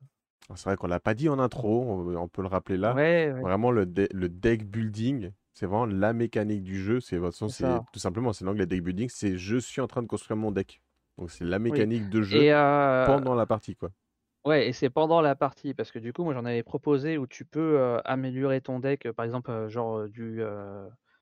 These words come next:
Speaker 1: Tu peux
Speaker 2: du
Speaker 1: faire
Speaker 2: Dice
Speaker 1: Aurora
Speaker 2: Throne où t'as
Speaker 1: Arkham ou tout ça aussi.
Speaker 2: euh, genre, par exemple, du, euh, du Dice Throne Adventure où tu
Speaker 1: Ouais.
Speaker 2: améliores ton deck en achetant des cartes, machin, mais tu le fais qu'en fin de partie pour tes parties suivantes. Et du coup, voilà, euh, j'avais eu demandé, « Est-ce qu'on va dans cet extrême-là, entre guillemets,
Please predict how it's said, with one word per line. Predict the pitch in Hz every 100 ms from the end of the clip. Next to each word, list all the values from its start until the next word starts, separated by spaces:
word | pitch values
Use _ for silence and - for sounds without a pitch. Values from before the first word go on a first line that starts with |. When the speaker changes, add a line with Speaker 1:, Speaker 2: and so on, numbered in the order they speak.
| _
Speaker 1:
Tu |
peux | -
Speaker 2:
du | 120
Speaker 1:
faire |
Speaker 2:
Dice | 90 -
Speaker 1:
Aurora | 95 98
Speaker 2:
Throne | 92 127
où |
t'as | -
Speaker 1:
Arkham | 123 113 113
ou | 101
tout | -
ça | 101 113
aussi. | 104 95 - _ _ _ _ _ _ 135
Speaker 2:
euh, | 127 117
genre, | 135 139
par | 135
exemple, | 127 135
du, | 123 117 117
euh, | 110
du | 113
Dice | 117 120 -
Throne | - 127
Adventure | 120 117 127 - 156 135
où | 117
tu | -
Speaker 1:
Ouais. | 117
Speaker 2:
améliores | 107 117 123 131
ton | 123 120
deck | 117 135
en | 123
achetant | 117 117 123
des | 117
cartes, | 113 131 -
machin, | 117 - 175
mais | 131 117
tu | - 113
le | 113
fais | 143
qu'en | 127 120 117
fin | 120
de | 117
partie | 113 - 170
pour | 143
tes | 131
parties | 123 127 139
suivantes. | - 123 113 - _ - _ _
Et | 113
du | 113 117
coup, | 156
voilà, | 151 123 107 - _ _ - - - -
euh, |
j'avais | 113 117 127 139
eu |
demandé, « | 135 139 135
Est-ce | 165 143 139
qu'on | - 151
va | 147 135
dans | 123
cet | - 117
extrême-là, | 120 - 127 127 135
entre | 127 -
guillemets, | 110 120 127